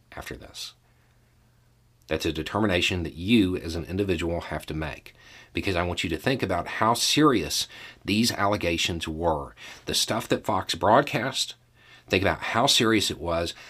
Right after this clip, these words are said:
how many problems it caused. And if they were willing to intentionally air it, or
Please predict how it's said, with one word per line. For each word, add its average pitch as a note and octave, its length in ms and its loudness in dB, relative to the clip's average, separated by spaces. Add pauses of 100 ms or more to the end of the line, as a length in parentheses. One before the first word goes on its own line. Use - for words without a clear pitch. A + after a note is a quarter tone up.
(200)
how C3 460 4 (840)
many A#2+ 240 6
problems G#2 640 2
it - 200 -4
caused. - 640 0 (1900)
And G#2+ 180 2
if G#2 240 0
they A2+ 520 6 (300)
were F2+ 640 4 (1040)
willing F#2 540 2 (680)
to G2 260 4
intentionally G2 680 0
air F2+ 200 -2
it, - 200 -18 (960)
or E2+ 520 4